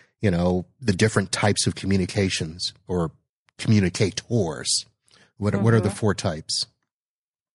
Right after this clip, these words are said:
Speaker 2: Well, before I go into the four types, I
Speaker 1: Uh-oh.
Speaker 2: wanna, I wanna back up a little bit and give a little bit of,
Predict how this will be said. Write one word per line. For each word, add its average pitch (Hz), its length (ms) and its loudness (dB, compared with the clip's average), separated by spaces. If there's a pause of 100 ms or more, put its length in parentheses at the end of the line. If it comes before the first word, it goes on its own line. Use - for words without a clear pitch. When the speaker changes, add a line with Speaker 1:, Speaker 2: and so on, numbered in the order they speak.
(640)
Speaker 2:
Well, 254 220 6
before 277 380 4
I 381 80 4
go 302 180 4
into 269 200 4
the 240 100 2
four 226 240 2
types, 196 380 -2
I 196 60 2 (120)
Speaker 1:
Uh-oh. 190 60 -2
Speaker 2:
wanna, 202 340 2 (120)
I 202 80 2
wanna 202 220 2
back 220 300 0
up 233 140 -2
a 214 40 -4
little 233 300 -2
bit 196 300 -4
and 202 140 -14
give 240 160 -2
a 220 40 0
little 269 460 4
bit 226 400 0
of, 190 420 -4